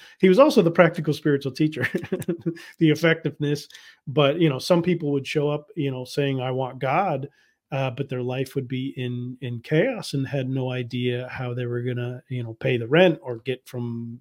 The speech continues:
the next meal. And his response would be, "Well, you need to get a job."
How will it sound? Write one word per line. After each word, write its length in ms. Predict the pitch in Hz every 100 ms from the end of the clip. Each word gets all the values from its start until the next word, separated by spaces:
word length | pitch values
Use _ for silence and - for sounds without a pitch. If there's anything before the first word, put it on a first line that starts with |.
| 131
the 120 | 127
next 280 | 127 123 -
meal. 440 | 151 208 170 143 - - - _ -
And 300 | 127 123 123
his 400 | - 143 131 127
response 480 | 123 - 127 123 139
would 100 | 123
be, 160 | 127
"Well, 140 | 127 135
you 120 | 156
need 180 | 170 170
to 80 |
get 100 | 156 151
a 60 |
job." 380 | 143 151 -